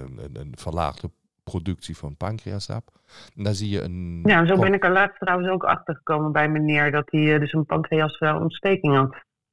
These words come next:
Speaker 1: Goh, ja, zie je.
Speaker 2: Tot deze totaal niet ge-, opgemerkt door regulier, maar, ehm, die had zulke lage waarden dat ik hem teruggestuurd heb.
Speaker 1: Ja.
Speaker 2: Daar heb ik ook even met Wim over gespart toen, hoor. Maar die kwam inderdaad toen terug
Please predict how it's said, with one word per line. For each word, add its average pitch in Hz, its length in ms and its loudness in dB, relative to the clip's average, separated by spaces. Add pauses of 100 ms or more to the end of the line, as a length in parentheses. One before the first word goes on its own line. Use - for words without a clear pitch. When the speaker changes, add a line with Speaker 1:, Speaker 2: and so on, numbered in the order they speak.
(180)
Speaker 1:
Goh, - 340 -6 (260)
ja, 143 140 -8 (140)
zie - 240 -12
je. 113 60 -6
Speaker 2:
Tot 165 180 4
deze 175 360 4
totaal 214 600 4
niet 196 220 4
ge-, - 220 0
opgemerkt 170 760 2
door 156 220 4
regulier, 165 840 4
maar, 165 260 2
ehm, 160 360 4
die 151 120 4
had 151 140 2
zulke 220 320 4
lage 185 260 4
waarden 165 300 4
dat 156 140 0
ik - 80 -8
hem 160 120 2
teruggestuurd 160 600 0
heb. 214 280 0 (180)
Speaker 1:
Ja. 110 140 -2
Speaker 2:
Daar 135 140 0
heb 147 160 2
ik 135 80 2
ook 143 140 4
even 139 220 4
met 139 160 2
Wim 151 220 4
over 135 200 2
gespart - 400 0
toen, 139 160 0
hoor. 165 140 4
Maar 165 120 4
die 160 100 6
kwam 160 240 2
inderdaad 147 360 4
toen 151 140 2
terug 151 240 0